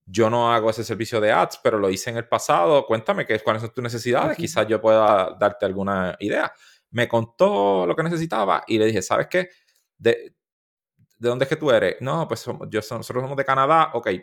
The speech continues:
Speaker 1: yo tengo un colega en Canadá que se dedica a hacer exactamente eso que tú estás buscando. Vamos a
Speaker 2: Ujú.
Speaker 1: buscarlo aquí". Lo buscamos en LinkedIn, le hice la, la introducción inmediatamente y ya ellos están haciendo su transacción. Y esa persona estaba súper contenta. O sea, ahí yo no me gano ningún beneficio inmediato,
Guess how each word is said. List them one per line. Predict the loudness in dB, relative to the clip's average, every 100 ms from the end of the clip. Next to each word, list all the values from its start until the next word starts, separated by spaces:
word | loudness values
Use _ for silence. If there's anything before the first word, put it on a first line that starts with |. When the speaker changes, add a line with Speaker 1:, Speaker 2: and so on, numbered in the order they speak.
| -6
Speaker 1:
yo | -6
tengo | -6 -6
un | -6
colega | 0 2 4 2 0
en | -2
Canadá | -2 0 2 2
que | 0 -2
se | -2
dedica | -2 -2 -2
a |
hacer | -2 -4
exactamente | -6 -8 -6 -6 -2 -2
eso | -2
que | -4
tú | -6
estás | -4 -4
buscando. | -4 -2 -2 0
Vamos | 0 0
a | 0 0
Speaker 2:
Ujú. | 0
Speaker 1:
buscarlo | -2 2 0
aquí". | 0
Lo | -2
buscamos | -2 -2 -2
en | -2
LinkedIn, | -6 -6 -4 -2 -2 0
le | 0
hice | 0 2
la, | 2 2
la | 0 -2
introducción | -2 0 0 0 0 0 0
inmediatamente | 0 2 2 0 0 -2
y | 0
ya | 2 4
ellos | 4 2
están | 0 0
haciendo | 0 -4 -8
su | -8
transacción. | -6 -4 -2 -4 -8 _ _ _
Y | -4
esa | 0
persona | -2 -2 -6
estaba | -2 -2 -2 -4 _ _ _
súper | _ -6 -4 -2
contenta. | -2 -2 -2 -2 -4
O |
sea, | 0 0 0
ahí | -2
yo | 0
no | -2
me | 0 0
gano | 0 0 -2
ningún | -4 -6 -6
beneficio | -6 -6 -8 -10 -10
inmediato, | -10 -6 -4 -2 -4 -8